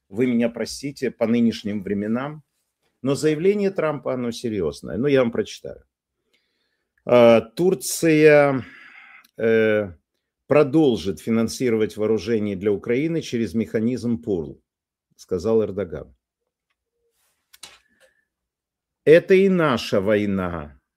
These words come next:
Это президент, э, Литвы не про Украину. Э,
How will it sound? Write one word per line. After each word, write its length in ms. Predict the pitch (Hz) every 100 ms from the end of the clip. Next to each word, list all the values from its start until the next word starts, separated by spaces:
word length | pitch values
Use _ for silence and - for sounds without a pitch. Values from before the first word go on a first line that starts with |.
| _ _ _ _ _
Это 580 | 127 131 160 156 151 139 127
президент, 760 | 127 101 113 147 139 135 -
э, 240 | 120 117
Литвы 600 | 113 120 117 113 143 139
не 360 | 127 113 127 135
про 500 | 131 117 113 110 104
Украину. 800 | 107 104 110 117 127 98 71 - _ _ _ _ _ _ _ _ _ _ _
Э, 500 | 104 98 95 92 85